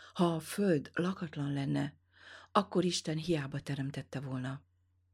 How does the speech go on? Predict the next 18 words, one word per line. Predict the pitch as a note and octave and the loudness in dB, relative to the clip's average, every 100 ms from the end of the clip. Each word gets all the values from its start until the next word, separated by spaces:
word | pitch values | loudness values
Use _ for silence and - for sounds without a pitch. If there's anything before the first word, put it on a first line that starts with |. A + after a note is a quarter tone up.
| _ _ - - - - | _ _ -20 -20 -20 2
Hiába | G3 G#3+ G3 F3+ | 8 8 8 4
való | F#3 F3+ F3+ | 6 6 6
volna | E3+ D#3+ D#3 D#3+ D#3+ - | 6 4 4 2 -2 2
létezése, | F3+ F3 D3+ D3 C#3 - C3+ C3+ - _ - - | 2 4 0 0 0 0 0 -4 -10 _ -20 -4
ha | F#3+ | 2
nem | F3+ F3 | 2 2
lenne | D#3+ D3 C#3+ | 2 0 0
lakója. | C#3+ C#3+ - B2+ C3 C3 C#3+ _ _ _ _ _ _ _ _ _ _ _ _ _ _ | -2 -4 -4 -4 -4 -6 -10 _ _ _ _ _ _ _ _ _ _ _ _ _ _
Az | - G#3 | 0 2
a | F3 D#3 | 2 0
tény, | D3 C3+ C3+ C#3+ - - - | -2 0 -2 -4 -12 -20 0
hogy | F3 F3 | 4 4
a | |
föld | D#3 - D#3 C#3 - - - | 2 0 0 -2 -6 -16 0
nem | F3 G3+ F#3+ | 4 4 4
pusztaságnak | G3+ F#3+ D#3+ D3 C3+ C#3+ C#3 C#3+ - | 2 0 0 0 0 -2 -2 -4 -2
lett | E3+ D3+ - - | -2 -2 -8 -6
teremtve, | C#3+ C3+ C3+ C#3+ C3 C3 | -4 -4 -6 -4 -4 -6